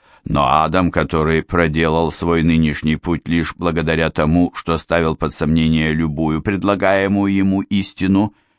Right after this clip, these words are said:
требовал доказательств. Он не полетит без батареек и без мотора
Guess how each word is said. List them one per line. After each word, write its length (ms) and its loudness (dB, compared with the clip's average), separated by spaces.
требовал 580 2
доказательств. 1000 -4
Он 340 4
не 140 2
полетит 680 -2
без 340 -2
батареек 840 0
и 80 2
без 320 -2
мотора 840 0